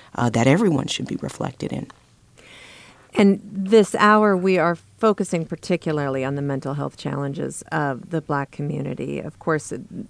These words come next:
Speaker 2: many minority communities struggle with similar challenges unique to the challenges of that particular community. But Audrey, I'd love for you to help, help paint this picture that, that
Speaker 1: Yeah.
Speaker 2: Mathia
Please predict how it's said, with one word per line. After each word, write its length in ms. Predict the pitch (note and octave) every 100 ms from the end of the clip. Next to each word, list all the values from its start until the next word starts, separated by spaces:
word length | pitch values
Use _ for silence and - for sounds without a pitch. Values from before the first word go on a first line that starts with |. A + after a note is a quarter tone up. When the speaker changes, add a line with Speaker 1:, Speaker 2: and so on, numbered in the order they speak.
| - -
Speaker 2:
many 520 | F#3+ F#3 F#3 F3+ F3
minority 500 | D#3 D#3 D3+ D3 C#3+
communities 520 | - D#3 D3+ C#3+ C#3+
struggle 460 | - F3 D#3+ D3+ C#3+
with 380 | F3 D#3 - -
similar 640 | - - F3+ D#3+ D#3 D3 C#3+
challenges 840 | - D3+ D3 C#3+ D3 - C#3 D#3 -
unique 640 | F3 E3+ E3 E3+ D#3 -
to 480 | - D#3 D3 C#3+ C3 -
the 240 | D#3 E3
challenges 640 | - D3+ D#3 D#3 D3+ C#3+
of 220 | - E3
that 200 | D#3 D3+
particular 640 | - D#3+ - D#3 D#3 D3+ D3 - - - -
community. 560 | F#3 E3+ F3+ E3+ E3
But 220 | D#3+ F3+ - -
Audrey, 360 | G3 G#3+ A#3+
I'd 120 | G#3 G3+ G#3+
love 100 | A3
for 140 | A#3
you 260 | G3+ G3 G#3
to 140 | A3+
help, 280 | F#3+ F#3+ - - - - -
help 280 | B3+ C#4 -
paint 260 | B3 A#3+
this 160 | A#3 -
picture 400 | E4+ - - D#3
that, 300 | D#3+ D3 -
that 200 | F#3+ C3
Speaker 1:
Yeah. 120 | F#3
Speaker 2:
Mathia 300 | - G3